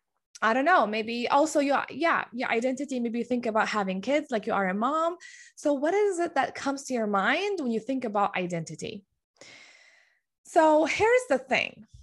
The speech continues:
We think that our identity, we think that our identity is, is attached to whatever that we're doing in our lives. Let's say that before you became a mom,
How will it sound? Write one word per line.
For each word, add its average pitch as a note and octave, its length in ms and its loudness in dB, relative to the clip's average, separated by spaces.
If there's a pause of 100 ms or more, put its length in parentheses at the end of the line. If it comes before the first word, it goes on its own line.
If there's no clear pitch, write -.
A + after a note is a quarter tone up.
(540)
We C#4 180 -4
think G4+ 280 -6
that C4+ 460 0 (720)
our F#4 240 2
identity, A#3 800 -4
we B3 120 -2
think F4+ 200 -8
that C#4 200 2
our A#3+ 180 4
identity A3 640 -2
is, G3+ 640 -2 (520)
is B3 140 0
attached D#4+ 720 0 (140)
to B3 320 -2
whatever A#3 420 2
that A#3 160 0
we're G#3 120 0
doing A3 280 0
in G3 60 -2
our E3 180 0
lives. - 320 -4
Let's C#4 220 -2
say F#4 180 6
that F#4 220 4
before A3+ 260 -2
you D4 60 -4
became C#4+ 260 -4
a A#3+ 60 -2
mom, D#3+ 320 -2